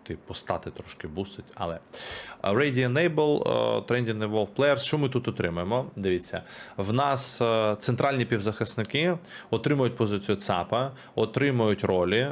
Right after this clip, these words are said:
отримують пінг-пас золотий, лоу-дрівен золотий і тікі-таку. Класні плейстайли. Знов, не розумію, навіщо три.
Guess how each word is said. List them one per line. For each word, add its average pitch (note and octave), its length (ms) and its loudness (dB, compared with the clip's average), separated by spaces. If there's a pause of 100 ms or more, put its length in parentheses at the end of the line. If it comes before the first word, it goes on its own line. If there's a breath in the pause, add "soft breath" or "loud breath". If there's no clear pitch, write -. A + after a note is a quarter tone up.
отримують A2+ 640 0
пінг-пас F2+ 420 0
золотий, A#2+ 500 2
лоу-дрівен G2 640 0
золотий B2 380 2
і B2+ 120 2
тікі-таку. A2 600 -4
Класні A#2+ 440 -2
плейстайли. D3 520 2
Знов, B2+ 340 0
не D#3+ 160 4
розумію, D3 360 2
навіщо A#2+ 340 0
три. - 220 -4